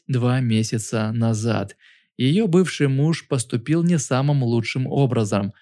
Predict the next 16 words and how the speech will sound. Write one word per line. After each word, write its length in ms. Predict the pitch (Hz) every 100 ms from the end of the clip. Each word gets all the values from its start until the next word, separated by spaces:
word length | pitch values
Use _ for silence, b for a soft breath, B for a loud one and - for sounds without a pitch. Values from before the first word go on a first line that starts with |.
| b b
Зря 380 | 127 135 180 202
он 200 | 165 160
воспользовался 800 | 147 - 156 139 139 131 - 143
ее 500 | 127 123 120 117 117
амнезией. 760 | 127 135 143 143 160 101 - b b -
Как 180 | 208 175
бы 100 | 185
ни 120 | 180
было 260 | 170 160 143
трудно, 580 | 135 139 139 151 151 -
он 180 | 131 127
обязан 560 | 110 117 117 117 123
был 220 | 113 110 107
рассказать 720 | 104 - 107 104 107 113 - -
ей 260 | 123 120
правду. 640 | 113 156 143 101 95 -